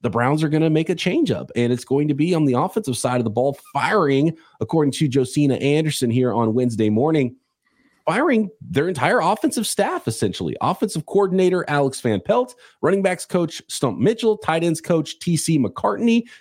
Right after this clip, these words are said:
and I assume everybody on down from there, uh, i-, is gonna be at least at the,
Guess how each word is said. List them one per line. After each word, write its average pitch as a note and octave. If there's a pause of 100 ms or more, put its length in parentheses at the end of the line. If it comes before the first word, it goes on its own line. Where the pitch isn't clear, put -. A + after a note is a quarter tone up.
and C3
I C3
assume D#3
everybody E3
on D3+
down D#3+
from C3
there, D#3+
uh, B2+
i-, A2
is B2+
gonna C#3+
be C3+
at G#2
least F#3
at A#2
the, G#2+